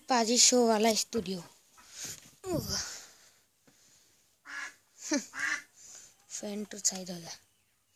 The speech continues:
देख रहे हो, सिर्फ तकिया वकिया ही है ना, लेकिन इधर रोशनी कैसे आ रही है? ओ बहन,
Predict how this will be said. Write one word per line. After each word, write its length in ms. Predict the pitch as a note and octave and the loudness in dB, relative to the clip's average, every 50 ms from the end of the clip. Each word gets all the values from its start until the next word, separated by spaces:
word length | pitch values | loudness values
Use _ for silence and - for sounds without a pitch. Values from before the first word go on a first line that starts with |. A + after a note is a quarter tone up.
| _ _ _ _ _ _ _ _ _ - | _ _ _ _ _ _ _ _ _ -16
देख 160 | A3+ G#3 - | -10 -2 0
रहे 80 | C#4+ C#4+ | 0 0
हो, 80 | A3+ - - _ _ - - - - - - | 0 -2 -10 _ _ -20 -20 -20 -20 -14 -10
सिर्फ 240 | - - A#3 A3 - _ - | -8 -8 -8 -10 -14 _ -20
तकिया 320 | G#3+ - - - B3+ B3+ | -20 -16 -12 -10 -8 -8
वकिया 260 | A3+ G3+ - A#3 A3 | -8 -8 -8 -6 -6
ही 180 | G#3+ G#3+ B3 B3+ | -4 -2 -2 -2
है 120 | A#3 G3+ G3+ | -2 -2 -2
ना, 160 | B3 C#4 C#4 - - - - - - - - - - - - - C4 | -2 -2 -2 -4 -6 -6 -6 -8 -10 -12 -14 -14 -16 -18 -16 -12 -12
लेकिन 220 | C#4 - D#4+ D4 | -10 -8 -8 -6
इधर 280 | C#4 B3+ D4 C#4+ C#4 C4 | -4 -2 -2 -2 -2 -2
रोशनी 360 | A3+ G#3 - - - - D#4 | -4 -4 -4 -4 -6 -6 -10
कैसे 280 | - D4+ C4+ - D4+ C#4 | -6 -2 0 2 2 2
आ 80 | A#3 | 0
रही 100 | G3+ G#3 | 0 2
है? 120 | A3 C4+ D#4 - - - - _ _ - - - - - - - - - - - - - _ _ _ _ _ _ - - - - - | 0 0 0 -2 -8 -12 -14 _ _ -20 -20 -20 -20 -20 -20 -20 -20 -20 -20 -20 -20 -20 _ _ _ _ _ _ -20 -20 -12 -4 2
ओ 280 | F4 F#4+ G#4+ A4+ A#4 A4+ F#4 - - - | 6 8 10 12 12 10 8 6 4 6
बहन, 600 | G#4+ F#4 A#3+ A3 - - A#3+ C4 B3+ A#3 A#3 | 8 8 8 6 2 -2 -2 -2 -2 -2 -2